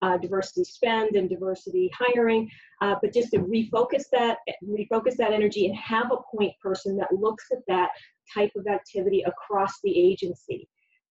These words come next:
Uh, and as you're aware, we do have the Equity and Inclusion Working Group, and there is a work plan, uh, for that group. So she's tasked with a lot of, uh, work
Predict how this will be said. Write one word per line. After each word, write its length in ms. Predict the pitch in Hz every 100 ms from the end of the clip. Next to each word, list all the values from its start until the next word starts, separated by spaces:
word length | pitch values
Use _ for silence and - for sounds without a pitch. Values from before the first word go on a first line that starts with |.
| 180
Uh, 100 | 175 170
and 140 | 214
as 140 | 208
you're 200 | 254 262
aware, 280 | 233 226 226
we 100 | 208
do 200 | - 226 233
have 300 | 226 214 196
the 220 | 208 202
Equity 380 | 202 202 208 202
and 100 | 190
Inclusion 520 | 185 - 208 - 185
Working 340 | 180 214 247 240
Group, 260 | 247 262 -
and 140 | 392 381
there 200 | 381 190
is 220 | 190 -
a 80 | 180 175
work 160 | 180 220 -
plan, 440 | 254 240 247 269 294 -
uh, 180 | 190 185
for 80 | 196
that 220 | 190 185 175
group. 220 | 202 494 -
So 140 | -
she's 380 | - - 233 220 - _ _
tasked 240 | 226 220 220
with 80 | 202
a 80 |
lot 360 | 185 190 190 214
of, 140 | 220 214 - _
uh, 280 | 190 180 165
work 320 | 175 208 220